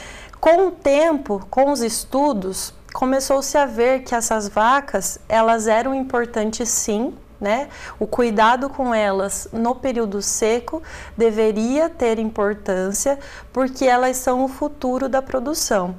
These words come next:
Então, elas vão gerar uma bezerra que vai ser o futuro da produção de leite, e a lactação dela, ela tem que ser eficiente na próxima lactação,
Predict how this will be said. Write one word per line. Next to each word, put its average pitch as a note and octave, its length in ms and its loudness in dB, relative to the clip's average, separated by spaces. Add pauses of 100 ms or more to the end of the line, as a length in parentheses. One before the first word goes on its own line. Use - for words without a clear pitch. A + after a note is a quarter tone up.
Então, G3+ 280 0
elas G3 260 0
vão G#3 220 0
gerar G#3 360 2
uma G#3 160 -2
bezerra G3+ 720 -2 (400)
que A3+ 100 -2
vai G#3 200 0
ser G#3 240 -2
o G#3 40 -4
futuro C4+ 720 -2
da A3+ 140 0
produção G3+ 480 -4
de A3 80 -6
leite, A3+ 480 -2 (320)
e A#3+ 100 2
a C4 80 6
lactação C#4 840 2
dela, A#3 560 2
ela A3+ 240 0
tem A#3+ 240 -4
que C#4+ 80 -4
ser B3 240 0
eficiente B3 680 -4
na A#3 160 -4
próxima G#3 420 -4
lactação, G#3 800 -2